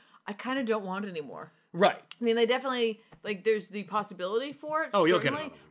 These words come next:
Speaker 1: but, like, I don't even think I want it.
Speaker 2: Right.
Speaker 1: Like,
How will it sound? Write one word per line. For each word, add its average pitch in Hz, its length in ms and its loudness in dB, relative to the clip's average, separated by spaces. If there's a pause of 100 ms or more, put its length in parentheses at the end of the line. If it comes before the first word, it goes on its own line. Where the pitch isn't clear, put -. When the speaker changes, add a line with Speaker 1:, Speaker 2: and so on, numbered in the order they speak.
(100)
Speaker 1:
but, 214 140 0
like, 202 200 0
I 214 160 0 (260)
don't 220 240 4
even 214 280 -4
think 196 180 -8
I 170 80 -4
want 165 320 -6
it. 127 120 -18 (140)
Speaker 2:
Right. 175 140 4 (180)
Speaker 1:
Like, - 40 -16